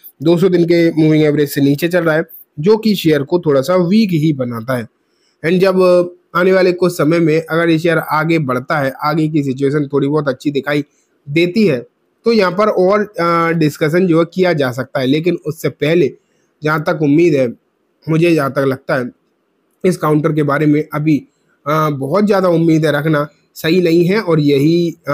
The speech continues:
बात यहाँ पर कही गई है सोमेश कुमार की तरफ से कि अभी यहाँ पर इससे ज़्यादा उम्मीदें नहीं रखी जानी चाहिए, और इसके बाद अगर यहाँ पर इन, ये स्तर टूटते हैं अगर ऊपर या नीचे की तरफ, तो इनमें जो है आगे की बातें करी जा सकती हैं,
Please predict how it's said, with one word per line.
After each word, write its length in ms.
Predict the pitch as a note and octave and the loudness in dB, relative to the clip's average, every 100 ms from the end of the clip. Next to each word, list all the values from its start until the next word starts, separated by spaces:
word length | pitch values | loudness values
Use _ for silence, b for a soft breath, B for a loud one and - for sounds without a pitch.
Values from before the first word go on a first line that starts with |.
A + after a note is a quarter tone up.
| C#3+ C#3 C#3 | 0 0 -2
बात 340 | C3 C#3+ D3 - | -2 -2 -2 -2
यहाँ 160 | B2+ | -4
पर 140 | C#3 D#3 | -2 -4
कही 280 | - B2+ C#3+ | -2 0 0
गई 160 | C3+ | 2
है 120 | D3 | 0
सोमेश 420 | D#3+ C3+ C3 D3+ D#3 | -2 -2 0 0 -2
कुमार 300 | B2 B2 B2 | -6 -8 -6
की 140 | B2+ | -4
तरफ 200 | C#3 D#3 | -4 -6
से 180 | D#3 D#3+ _ _ _ - | -6 -10 _ _ _ -6
कि 60 | |
अभी 360 | D3+ E3+ F#3+ G3+ | -4 -2 2 2
यहाँ 140 | D3+ | 0
पर 240 | C3+ E3+ - | -2 -4 -2
इससे 260 | D#3+ - F#3 | -4 0 2
ज़्यादा 240 | D#3 C#3+ | 2 2
उम्मीदें 500 | C#3 C3 C3 C3 D#3+ D#3+ C#3+ | 2 2 2 0 -2 -4 -4
नहीं 240 | D3 D#3+ | 0 2
रखी 240 | D3+ - C#3 | 0 0 0
जानी 260 | C3+ C3+ | 0 0
चाहिए, 240 | C3+ D#3+ D#3 | 0 0 2
और 260 | D#3+ D#3 | 2 0
इसके 240 | D3+ - E3 | 0 -2 -4
बाद 420 | A#2+ C#3+ E3+ D#3 | -2 -2 0 0
अगर 240 | C#3 C3+ A2 b b - | 0 -2 -6 b b -4
यहाँ 160 | D3+ E3 | -2 0
पर 240 | E3 E3+ - | -2 -4 0
इन, 220 | E3 D#3 | 0 2
ये 200 | D#3+ E3 | 2 2
स्तर 300 | D#3 F3+ E3+ D#3+ _ | 2 0 -2 -4 _
टूटते 400 | G3+ F#3+ - G#3+ | 0 0 0 0
हैं 140 | E3 | 2
अगर 300 | C#3+ B2+ C3+ - | 2 0 0 0
ऊपर 300 | E3 D#3+ D#3+ | -2 0 0
या 100 | D#3 | 2
नीचे 300 | C#3 C3+ C#3 | 2 0 0
की 80 | C#3 | -2
तरफ, 320 | C#3 E3 D3 b b b _ | -2 -2 -4 b b b _
तो 160 | B3 A3+ | 2 2
इनमें 300 | F#3+ D#3+ D#3+ | 2 0 2
जो 140 | C#3+ | 0
है 120 | D#3 | 0
आगे 300 | C#3+ C3+ C3+ | 0 -2 -2
की 180 | C3 D#3 | -2 -4
बातें 400 | B2+ B2 - G#3+ A3 b _ - | -2 -4 -2 -4 -4 b _ -4
करी 260 | F#3 G3+ | 0 2
जा 220 | F#3 D#3 B2+ | 2 0 -2
सकती 320 | A#2 - A#2+ | -8 -10 -8
हैं, 180 | A2+ | -8